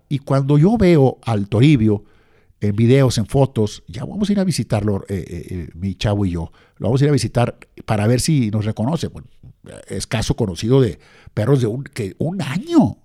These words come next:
Se van los, los soldados norteamericanos, que son los videos que más ve uno en YouTube. Se van un año a, a, a servir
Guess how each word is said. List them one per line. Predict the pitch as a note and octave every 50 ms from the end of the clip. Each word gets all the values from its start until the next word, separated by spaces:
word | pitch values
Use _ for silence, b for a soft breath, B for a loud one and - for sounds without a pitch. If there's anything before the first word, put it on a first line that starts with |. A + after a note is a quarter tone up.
| _ b b b b b b b
Se | b - G#2
van | G2+ B2 D3+
los, | E3+ D#3+ - -
los | F#2+ G2+ F#2+ -
soldados | - A2 A#2 G#2 G2+ A#2 D#3 E3
norteamericanos, | E3 B2+ - B2 A2 A2 - - - D#3+ A3 -
que | -
son | - C3+ C#3
los | C#3+ B2+
videos | A#2+ A2+ A#2+ B2 -
que | - G#2+
más | G2 A2+ A#2+ A2
ve | B2 B2 A#2+
uno | B2 B2 C3
en | A#2+
YouTube. | A2+ B2 A#2+ - B2 A#2+ A#2+ - b b b b b b b b
Se | b - B2 G#2+
van | G#2 A#2+ C#3+
un | D#3+ D#3 C3+
año | B2 A2 A#2+ C3+ D#3 D#3+ D3+ C3+ A2 F#2+ F2
a, | E2 D2 D2+ E2
a, | - - D#2+ C#2 - - D#2+ C#2+ -
a |
servir | - - G2 E2 D#2 G#2+ A#2 B2+ B2+ B2 A2